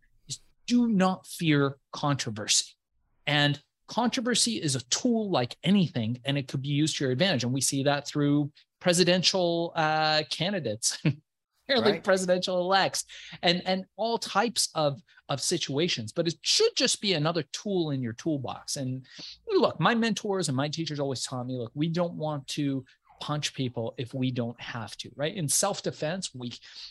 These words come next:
Speaker 1: we can defend ourselves, right? And all is fair if you're defending yourself or your family or your friends. But outside of that, if you don't have to, the, and, and you and I have talked about this before, a-, in our, a-,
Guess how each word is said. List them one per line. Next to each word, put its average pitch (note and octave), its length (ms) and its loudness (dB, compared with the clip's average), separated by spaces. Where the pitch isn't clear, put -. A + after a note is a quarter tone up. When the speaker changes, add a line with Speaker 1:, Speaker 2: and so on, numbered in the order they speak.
Speaker 1:
we D3+ 160 0
can D3+ 200 -2
defend B2 380 -2
ourselves, - 480 -4
right? D#3 100 -4
And D3+ 80 -6
all D#3+ 160 2
is D#3+ 100 -2
fair C#3 340 2
if B2+ 160 -4
you're A#2+ 180 -4
defending C3+ 380 -4
yourself B2 400 -2
or C3+ 60 -6
your A2+ 100 -6
family B2 400 -4
or G#2 40 -8
your G2+ 120 -10
friends. A#2+ 400 -8
But E3 100 2
outside A#3+ 440 4
of F3+ 140 0
that, B2 260 2
if C#3 160 -2
you E3+ 200 0
don't E3 400 -2
have F#3+ 360 0
to, A2+ 340 0
the, D3 200 2
and, E3+ 200 2
and D#3 240 0
you E3+ 120 6
and D3 80 4
I D3+ 140 4
have B2+ 100 0
talked C3+ 260 -4
about A#2 200 -4
this A#2+ 140 -4
before, G3+ 480 2
a-, G3+ 360 0
in A3+ 80 4
our, F#3+ 460 4
a-, F#3 160 -6